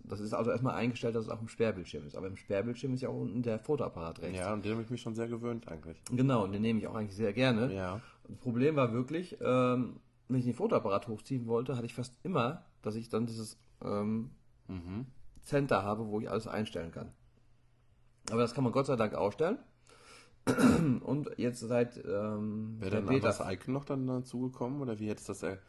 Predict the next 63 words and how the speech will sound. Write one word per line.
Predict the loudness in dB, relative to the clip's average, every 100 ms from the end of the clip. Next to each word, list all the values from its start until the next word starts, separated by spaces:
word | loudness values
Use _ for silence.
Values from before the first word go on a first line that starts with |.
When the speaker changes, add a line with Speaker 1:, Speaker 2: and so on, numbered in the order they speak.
| -20 -20 _
Speaker 2:
erkannt | -12 -8 -6 -6 -6
oder | -8 -6
wie | -4
Speaker 1:
Ich |
Speaker 2:
wäre | 0 2
Speaker 1:
habe | 0
das |
Speaker 2:
das? | 0
Speaker 1:
in | 2
den |
Einstellungen | 0 -2 -2 -2 -2
entdeckt, | -4 -6 -6
dass | -10
man's | -10 -6
ausstellen | -6 -4 -6 -8 -8
kann. | -10 -8 -8
Das | -8 -10 -4
war | -2
das | -2 -4
Kontrollzentrum, | -6 -6 0 -2 0 -6 -8 -10 -4
so | -4 -2
heißt | -6 -10
es. | -14
Zugriff | -10 -10 -6 -8 -6
im | -8
Sperrbildschirm. | -4 -4 -4 -8 -12 -12 -14 -16 -14
Speaker 2:
Okay. | -12 -10 -6 -8 -8 -20 -12
Speaker 1:
So, | -12
jetzt | -8
mach | -8
ich | -4
mal | -2 -2
wieder, | -2
das | -4
habe | -10
ich |
jetzt | -12
aktiviert | -12 -10 -2 -2 0
und | -4
jetzt | -4 -4
kannst | -6 -2
du | 0
halt, | 0 -2
wenn | -6
ich | -4
hochziehe, | -4 -4 -2 0 2 0 -6 _ _
kommt | -14 -12 -12
das. | -16 -20 _ _ _ -6
Speaker 2:
Ah, | -2 0
okay, | 0 0
da | 0
ist | 0
ein | -2
kleiner | -2 -2 -2
Strich | -4 -4 -2
unten. | -4 -4 -6
Speaker 1:
Genau, | -4 -4 -4 -2
aber | 2
der | 4
Speaker 2:
Ist | 4
Speaker 1:
erscheint | 4 2 4
Speaker 2:
sonst |
Speaker 1:
erst | 4